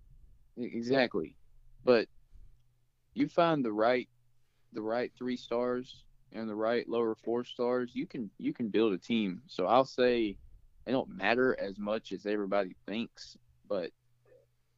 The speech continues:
stars definitely matter because, like I said, there's a reason that those guys are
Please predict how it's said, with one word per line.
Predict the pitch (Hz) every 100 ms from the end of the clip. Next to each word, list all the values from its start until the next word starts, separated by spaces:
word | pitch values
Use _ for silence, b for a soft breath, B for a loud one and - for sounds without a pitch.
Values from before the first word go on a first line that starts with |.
| _ _
stars | - - 156 180 143 -
definitely | 123 143 120 82 104
matter | 98 117 85 _ -
because, | 98 110 104 104
like | 117
I | 123
said, | - 131
there's | 104 123 110
a |
reason | 113 139 113
that | 104 78
those | 107
guys | 98 104
are | 101